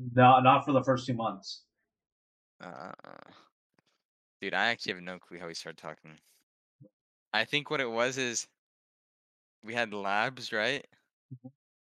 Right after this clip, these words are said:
Speaker 2: And I probably came over to one of your
Speaker 1: No, I
Speaker 2: guys'
Speaker 1: think I came
Speaker 2: tables.
Speaker 1: over to your group because I was down bad over a girl. I
Speaker 2: She was
Speaker 1: think,
Speaker 2: not in
Speaker 1: I
Speaker 2: my
Speaker 1: think
Speaker 2: group,
Speaker 1: that's
Speaker 2: was
Speaker 1: enough.
Speaker 2: she?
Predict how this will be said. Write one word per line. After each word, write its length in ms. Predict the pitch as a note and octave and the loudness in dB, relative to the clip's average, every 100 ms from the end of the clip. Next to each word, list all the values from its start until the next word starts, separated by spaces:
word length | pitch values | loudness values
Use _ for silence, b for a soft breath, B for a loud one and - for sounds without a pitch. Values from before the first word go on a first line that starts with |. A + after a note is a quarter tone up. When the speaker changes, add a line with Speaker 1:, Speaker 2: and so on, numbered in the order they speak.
| _ _ _ _ _ _ _ G2+ | _ _ _ _ _ _ _ -6
Speaker 2:
And 120 | G2+ | 0
I 160 | G#2 A#2+ | 2 2
probably 380 | C#3 A#2+ A2+ G#2 | 0 -2 -4 -8
came 340 | - A2+ A2 | -2 -2 0
over 340 | G#2+ G#2 G#2 | -6 -2 -2
to 220 | G2 - F#2+ | -2 -8 -6
one 180 | G2 | -6
of 60 | G2+ | -4
your 140 | G2 | -2
Speaker 1:
No, 120 | F#2 C#3+ | 6 8
I 100 | D#3 | 8
Speaker 2:
guys' 80 | |
Speaker 1:
think 120 | A3 D#3+ | 6 4
I 100 | D#3 | 4
came 160 | F#3 E3 | 4 4
Speaker 2:
tables. 100 | D#3 | 6
Speaker 1:
over 160 | D3 C#3 | 6 6
to 100 | C3+ | 4
your 440 | A#2 B2 C#3 C#3 | 6 8 10 10
group 300 | B2+ A#2+ G#2+ | 6 0 0
because 220 | B2+ C3 | 0 6
I 80 | C3 | 8
was 160 | C#3 B2 | 8 6
down 380 | C3+ C3 C3 B2 | 6 6 6 6
bad 240 | B2 B2 | 6 8
over 320 | A#2+ A2 A2 | 6 4 2
a 60 | G2 | 2
girl. 380 | A2+ G2 F#2 - _ _ _ _ _ _ _ _ _ _ _ _ _ _ _ _ _ _ _ | 2 0 -2 -14 _ _ _ _ _ _ _ _ _ _ _ _ _ _ _ _ _ _ _
I 80 | C3+ | 8
Speaker 2:
She 60 | C#3+ | 8
was 40 | C3 | 6
Speaker 1:
think, 40 | |
Speaker 2:
not 120 | C3+ A#2 | -2 2
in 60 | |
Speaker 1:
I 40 | C#3+ | 4
Speaker 2:
my 60 | |
Speaker 1:
think 120 | C#3+ | 4
Speaker 2:
group, 140 | B2 G#2+ | 2 -2
Speaker 1:
that's 0 | |
Speaker 2:
was 80 | G#2 G#2 - | -2 -4 -4
Speaker 1:
enough. 20 | |
Speaker 2:
she? 120 | E3 | -10